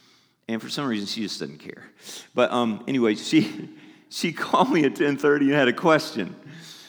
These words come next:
And so we talked for a minute. We answered the question. I'm looking at the clock, you know, and that's ten forty, ten forty-five. And, uh,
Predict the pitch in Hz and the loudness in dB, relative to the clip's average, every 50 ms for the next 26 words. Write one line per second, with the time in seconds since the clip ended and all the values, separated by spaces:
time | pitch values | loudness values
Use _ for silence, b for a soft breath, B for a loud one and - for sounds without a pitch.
0 | B B - 131 127 - 143 139 127 127 123 120 - - - - - 151 156 - | B B -6 -6 -4 -2 2 2 4 4 4 4 2 -2 -6 -6 -4 -4 0 2
1 | 165 143 139 - 147 135 131 131 131 127 131 131 135 131 - 135 123 113 104 - | 2 2 2 2 0 0 0 0 0 0 0 0 -2 -2 -2 -4 -4 -4 -2 0
2 | 123 120 120 - - 120 117 117 120 135 131 127 123 113 - 113 - - 117 110 | 0 0 0 0 -2 -2 -2 0 0 0 0 0 0 -2 -2 -4 -6 -4 -2 0
3 | 110 110 107 110 - 117 107 104 104 107 113 107 101 - - - 131 123 113 - | 2 2 0 -2 -4 -6 -4 -4 -4 -4 -4 -4 -6 -8 -6 -6 -4 -4 -4 -4
4 | - 120 120 117 113 117 117 110 110 113 - 117 113 120 117 113 110 110 - 110 | -2 0 2 2 2 2 0 0 -2 -4 -6 -6 -4 -4 -4 -4 -4 -4 -2 -2
5 | 107 107 107 107 110 107 B B B B B B B B B B B B B - | 0 0 0 -2 -2 -4 B B B B B B B B B B B B B -8
6 | 101 107 110 110 107 104 104 101 98 101 98 98 98 98 90 - | -6 -4 -4 -4 -2 -4 -4 -4 -4 -4 -4 -4 -4 -6 -8 -10